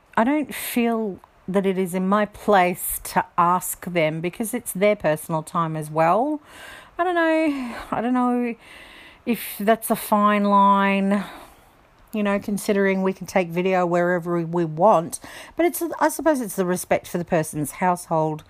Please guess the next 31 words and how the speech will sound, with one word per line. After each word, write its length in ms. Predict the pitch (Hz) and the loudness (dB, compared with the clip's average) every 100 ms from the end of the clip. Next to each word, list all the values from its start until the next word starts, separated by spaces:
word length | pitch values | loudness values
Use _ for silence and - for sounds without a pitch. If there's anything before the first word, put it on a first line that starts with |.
| - - - - - | -20 -20 -20 -14 -4
um, 200 | 151 151 | -4 -2
where 140 | 151 | -2
you're 240 | 147 147 147 | -2 -2 -2
at, 260 | 147 147 - | -4 -6 -4
and, 260 | 151 147 | -4 -2
um, 400 | 147 143 143 143 - - - - _ | -4 -4 -4 -6 -10 -20 -20 -20 _
you 80 | 170 | -6
know, 100 | 160 | -6
just 200 | 160 - | -6 -10
thinking 520 | - - 170 - 156 | -10 -6 -6 -4 -6
about, 580 | 151 160 151 - - - - - - _ | -4 -4 -4 -8 -12 -14 -20 -20 -20 _
you 80 | 180 | -6
know, 80 | 156 | -4
how 160 | 151 | -2
they 100 | 160 | -2
may, 220 | 160 160 165 - | -2 -4 -8 -8
may, 160 | 180 165 | -2 -2
how 160 | 160 | -2
they 140 | 175 165 | -2 -2
may 380 | 151 156 175 202 | -2 -2 -2 -2
feel 320 | - 151 147 | -4 -4 -4
about 320 | 143 147 147 | -4 -2 -4
it, 120 | 156 - 285 359 277 - - | -6 -12 -18 -16 -16 -18 -6
and, 220 | 196 196 | -2 0
you 60 | 208 | 0
know, 320 | 170 175 190 | 0 -2 -6
whether 280 | - 185 180 | -4 -4 -2
they 160 | 180 180 | -2 -2
wanna 320 | 170 175 175 | 0 -2 -2
think 240 | - 175 | -4 -6
about, 400 | 170 170 170 170 | -4 -2 0 -2